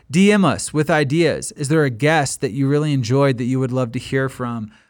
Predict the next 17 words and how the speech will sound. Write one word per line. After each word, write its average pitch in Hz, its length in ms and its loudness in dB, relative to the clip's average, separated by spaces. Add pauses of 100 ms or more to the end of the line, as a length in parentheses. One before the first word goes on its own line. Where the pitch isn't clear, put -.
(100)
Are 139 80 -4
there 139 140 0
topics 139 640 0
that 127 80 -4
you 139 140 2
would 139 120 2
want 135 220 2
us 135 100 -2
to 143 100 -6
maybe 131 260 0
cover 127 460 -2
on 127 180 -2
our 123 120 0
one 120 200 -2
hundredth 131 520 -2 (160)
podcast 123 680 -2
episode? 131 720 0